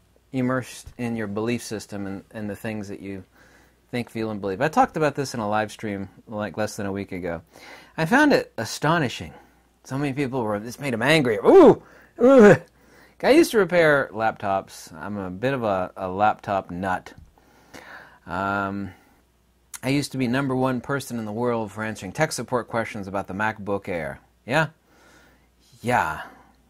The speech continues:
Yeah, definitely. I still have some articles of mine I wrote for Apple. It's, it's on their website, so. You can say I'm a bit of a, a laptop guru. I definitely am.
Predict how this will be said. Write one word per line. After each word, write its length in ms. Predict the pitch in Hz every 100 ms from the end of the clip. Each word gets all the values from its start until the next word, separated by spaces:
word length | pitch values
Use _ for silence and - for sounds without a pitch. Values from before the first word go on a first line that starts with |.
| _ _ _ _ _ _ _ _
Yeah, 180 | 92 92
definitely. 400 | 90 104 104 101
I 60 |
still 220 | 127 - 226
have 180 | 233
some 180 | 185 160
articles 460 | 143 185 180 131 113
of 80 | 101
mine 260 | 95 92
I 60 | 92
wrote 260 | 98 104
for 140 | - 90
Apple. 440 | 107 131 101 87
It's, 360 | 85 - - -
it's 160 | - 98
on 160 | 95
their 100 | 104
website, 540 | 104 107 - 92 80 -
so. 240 | 92 76 - _ - - _ _
You 160 | 233 311
can 100 | 330
say 200 | - 226
I'm 100 | 196
a 60 |
bit 180 | 156 147
of 100 | 147
a, 240 | 135 117 104 -
a 80 |
laptop 520 | 120 123 123 - 123 104
guru. 480 | 110 104 85 71 67 _ -
I 100 | 87 _ 101
definitely 600 | 127 135 110 120 113 117
am. 400 | 113 107 87 71